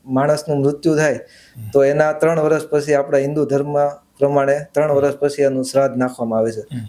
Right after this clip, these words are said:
Speaker 1: તો એવો નિશ્ચિત સમય કેમ કે ભાઈ ત્રણ વર્ષ પછી જ શ્રાદ્ધનો નાખવામાં આવે છે?
Speaker 2: હમ. એ પણ બહુ સાચી વાત છે. જો શ્રાદ્ધમાં ભળે ત્રણ વર્ષ પછી,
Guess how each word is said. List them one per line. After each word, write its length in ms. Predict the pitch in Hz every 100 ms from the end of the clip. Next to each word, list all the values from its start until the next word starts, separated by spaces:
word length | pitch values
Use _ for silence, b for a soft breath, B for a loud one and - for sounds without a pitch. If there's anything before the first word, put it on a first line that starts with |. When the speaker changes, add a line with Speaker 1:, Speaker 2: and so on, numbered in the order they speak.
| -
Speaker 1:
તો 100 | 139
એવો 200 | 156 151
નિશ્ચિત 440 | 143 147 202 175
સમય 340 | - 165 170
કેમ 260 | 170 170 127
કે 360 | 123 _ - 127
ભાઈ 120 | 131
ત્રણ 260 | 135 147
વર્ષ 280 | 143 139 143
પછી 280 | - 135 147
જ 120 | 127 - _ _ -
શ્રાદ્ધનો 760 | - 139 127 120 120 123 123 - 117
નાખવામાં 460 | 123 - 117 110
આવે 160 | 113 107
છે? 360 | - _ -
Speaker 2:
હમ. 80 | 110 101 - - b b b b b b -
એ 80 | 147
પણ 220 | 160 156
બહુ 160 | 139 120
સાચી 360 | 107 104 -
વાત 160 | 101 90
છે. 200 | - - _ _ _ _ -
જો 180 | 131
શ્રાદ્ધમાં 720 | 117 - 135 131 139 160 180 170
ભળે 460 | 107 113 127 180
ત્રણ 300 | 175 170 165
વર્ષ 360 | 151 123 - -
પછી, 300 | 92 -